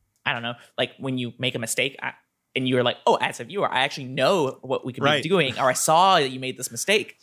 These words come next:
Speaker 1: I think
Speaker 2: Yeah.
Speaker 1: here, like, change that, and now it's working."
Speaker 2: Yeah.
Speaker 1: And I think there's just, like, a counterbalance between, like, both being helpful and then also being like, "Oh, like, how do we extend this?"
Speaker 2: Mm-hmm.
Speaker 1: Giving more ideas, or even just finding little ways to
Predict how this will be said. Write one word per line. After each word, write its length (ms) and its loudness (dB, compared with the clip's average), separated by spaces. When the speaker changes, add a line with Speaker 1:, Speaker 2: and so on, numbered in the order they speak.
Speaker 1:
I 80 0
think 180 0
Speaker 2:
Yeah. 80 -8
Speaker 1:
here, 260 0
like, 180 -6
change 380 -6
that, 280 -2
and 140 -8
now 220 0
it's 140 -6
working." 420 -2
Speaker 2:
Yeah. 200 0
Speaker 1:
And 120 2
I 60 2
think 320 -6
there's 180 0
just, 140 -4
like, 120 -2
a 180 -4
counterbalance 480 -2
between, 280 -12
like, 180 -10
both 280 0
being 160 -4
helpful 480 0
and 120 0
then 100 -4
also 380 -2
being 240 -6
like, 260 -4
"Oh, 340 2
like, 200 -4
how 160 0
do 80 -2
we 80 0
extend 300 -2
this?" 320 -8
Speaker 2:
Mm-hmm. 80 -10
Speaker 1:
Giving 320 0
more 180 4
ideas, 480 -2
or 160 2
even 240 0
just 240 -2
finding 480 -4
little 220 -2
ways 200 0
to 100 -10